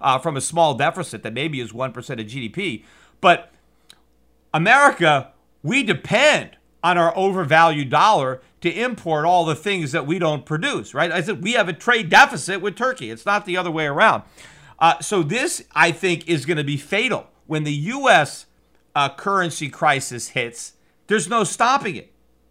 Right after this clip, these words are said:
It's only a question of when. When are investors, when of the, is the public going to wake up and, and recognize what's going on, that the real Turkey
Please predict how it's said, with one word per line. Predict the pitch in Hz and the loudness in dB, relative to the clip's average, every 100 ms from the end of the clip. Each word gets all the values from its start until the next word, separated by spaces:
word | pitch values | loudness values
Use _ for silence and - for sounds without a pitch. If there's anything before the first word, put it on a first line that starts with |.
| _ _ _ - | _ _ _ -6
It's | 175 | -2
only | 226 247 247 | 0 0 -2
a | 202 | -4
question | - 202 190 - | 0 0 0 -2
of | 175 156 113 | -4 -4 -6
when. | 147 226 110 - _ _ | -4 -2 -4 -10 _ _
When | 123 151 208 254 240 185 _ _ _ _ - | -8 -2 0 0 -4 -8 _ _ _ _ -2
are | 180 180 | 2 2
investors, | 170 139 151 185 - 156 143 | 0 -2 4 4 2 -8 -8
when | - 127 180 | -8 -4 -2
of | 233 175 | -2 -4
the, | 156 - | -6 -6
is | 180 151 | -2 -2
the | 151 | -4
public | - - 233 202 143 117 - _ _ _ _ _ - | -10 0 0 0 -4 -6 -12 _ _ _ _ _ -4
going | 165 196 196 | 0 2 0
to | - - 135 127 - | -4 -4 -4 -6 -12
wake | 110 190 262 - | -6 -2 -2 2
up | 226 - - _ _ _ _ _ _ _ - | 2 2 -8 _ _ _ _ _ _ _ -2
and, | 180 170 | 0 0
and | 185 180 151 | -2 0 2
recognize | 220 254 247 147 104 90 104 139 - _ _ _ | 2 0 -6 -8 -8 -8 -12 -14 -18 _ _ _
what's | 131 208 - | -4 -4 -4
going | 214 208 190 | -4 -2 2
on, | 240 170 | 4 4
that | 170 | 2
the | - | -4
real | 247 240 277 | -6 -4 -6
Turkey | - 165 147 - 151 175 | -6 -6 -6 -6 -8 -10